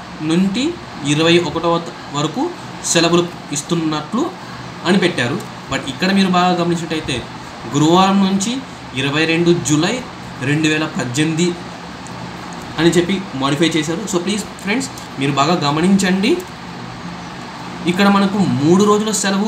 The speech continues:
అని ఇక్కడ పెట్టారు, but వాళ్ళు తెలివిగా ఆ మూడు అని తీసేసి ఇక్కడ ముప్పైగా సృష్టించారు. So ఫ్రెండ్స్, మీరు ఇంకా బాగా గమనించినట్టయితే ఎప్పుడే కానీ న్యూస్ పేపర్లో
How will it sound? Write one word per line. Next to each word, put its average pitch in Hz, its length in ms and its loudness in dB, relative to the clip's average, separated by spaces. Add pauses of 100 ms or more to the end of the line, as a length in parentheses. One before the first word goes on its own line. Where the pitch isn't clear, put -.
(140)
అని 220 140 -2
ఇక్కడ 214 200 -4
పెట్టారు, 123 280 -4 (760)
but 139 140 0 (520)
వాళ్ళు 160 240 4 (120)
తెలివిగా 202 360 0 (480)
ఆ - 20 4 (140)
మూడు 156 340 4
అని 208 120 0 (440)
తీసేసి 156 460 2 (380)
ఇక్కడ 139 140 -2 (100)
ముప్పైగా 151 440 0
సృష్టించారు. 151 520 -2 (540)
So 160 80 0 (240)
ఫ్రెండ్స్, 214 360 2
మీరు 160 180 6
ఇంకా 208 160 2 (100)
బాగా 196 140 4 (100)
గమనించినట్టయితే 190 540 0 (560)
ఎప్పుడే 185 280 2 (100)
కానీ 202 240 2
న్యూస్ 180 240 4
పేపర్లో 190 360 0